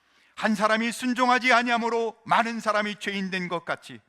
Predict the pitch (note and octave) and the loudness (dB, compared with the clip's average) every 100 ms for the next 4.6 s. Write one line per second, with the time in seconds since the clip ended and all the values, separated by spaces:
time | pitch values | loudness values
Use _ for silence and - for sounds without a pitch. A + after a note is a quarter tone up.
0 | _ _ _ _ - A3+ A#3+ A#3+ A#3+ B3 | _ _ _ _ -4 -2 0 2 2 2
1 | B3+ - D4+ E4 E4+ B3 G#3 G#3+ G#3+ F3 | -2 -4 -8 -2 2 2 2 -2 -6 -10
2 | _ _ _ _ - D3 G#3+ D#4 E4+ C4 | _ _ _ _ -8 2 4 4 0 -2
3 | G#3+ G3+ G#3+ G#3 - _ D3 E3 C#3+ C#3+ | -2 -2 -4 -8 -10 _ -6 -6 -6 -10
4 | C3 C3 C3 A#2 G#2 | -12 -12 -10 -8 -10